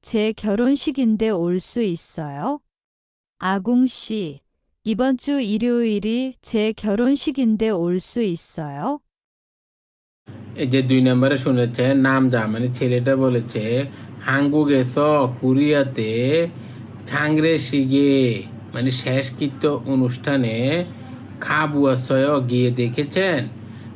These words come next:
Speaker 2: মানে কোরিয়াতে এই যে শেষকৃত্যদের অনুষ্ঠানগুলো হয়, মানে মরার পরে যে অনুষ্ঠানগুলো করে, সেটাতে কি কখনো গিয়েছেন? এটা প্রশ্ন করছে।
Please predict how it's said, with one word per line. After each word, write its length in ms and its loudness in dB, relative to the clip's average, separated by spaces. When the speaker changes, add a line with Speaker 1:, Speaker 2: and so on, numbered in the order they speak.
Speaker 2:
মানে 200 -2
কোরিয়াতে 760 2
এই 300 0
যে 160 -4
শেষকৃত্যদের 880 -2
অনুষ্ঠানগুলো 720 0
হয়, 260 -4
মানে 200 2
মরার 480 4
পরে 300 0
যে 160 0
অনুষ্ঠানগুলো 680 0
করে, 540 0
সেটাতে 500 -2
কি 220 -4
কখনো 360 0
গিয়েছেন? 760 2
এটা 240 -4
প্রশ্ন 340 -4
করছে। 600 -4